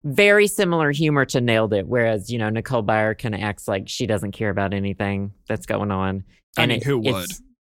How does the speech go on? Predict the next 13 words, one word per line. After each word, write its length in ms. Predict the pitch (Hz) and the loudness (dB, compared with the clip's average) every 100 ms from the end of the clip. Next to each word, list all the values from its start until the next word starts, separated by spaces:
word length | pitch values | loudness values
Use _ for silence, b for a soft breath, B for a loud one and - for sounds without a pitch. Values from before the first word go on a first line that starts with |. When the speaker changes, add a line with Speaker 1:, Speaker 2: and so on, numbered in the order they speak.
| - 113 | -6 0
Speaker 1:
does 240 | 123 117 | 0 0
cheesy 400 | - 139 107 117 | -4 -2 0 0
lines 680 | 110 107 104 104 104 101 104 | 2 2 2 0 -2 -4 -4
and 260 | 101 104 107 | -6 -6 -10
stuff 320 | - - 143 | -6 -2 2
like 160 | 120 110 | 2 0
that. 180 | 98 98 | -2 -2
It's 180 | 123 - | -4 -4
Speaker 2:
Mm-hmm. 80 | 139 | 0
Speaker 1:
very 280 | 156 147 | 2 2
much, 480 | 131 117 110 - - - | 0 0 -2 -6 -14 -8
you 120 | 113 | -4
know, 300 | 98 98 | -4 -6